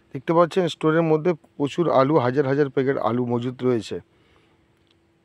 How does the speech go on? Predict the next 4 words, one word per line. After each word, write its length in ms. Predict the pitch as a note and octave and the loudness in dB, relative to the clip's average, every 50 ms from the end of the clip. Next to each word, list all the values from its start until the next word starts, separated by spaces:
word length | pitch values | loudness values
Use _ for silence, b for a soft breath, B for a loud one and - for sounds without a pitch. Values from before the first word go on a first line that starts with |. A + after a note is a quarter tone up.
| _ _ _ _ _ _ _ _ - | _ _ _ _ _ _ _ _ -8
তো 100 | - B2+ | -4 0
বন্ধুরা, 480 | B2+ D3+ E3 E3 E3+ F3 F3+ F3+ E3+ F3 _ _ _ _ _ _ _ _ _ _ _ _ _ _ _ _ | 2 4 4 6 6 6 6 4 2 -2 _ _ _ _ _ _ _ _ _ _ _ _ _ _ _ _
এরকম 340 | - D3 D#3 D3+ D#3+ D#3+ D#3 | 4 6 6 6 6 4 4
জানা 320 | C#3 C#3 C#3+ C#3+ D3+ D3+ | 4 6 4 6 4 4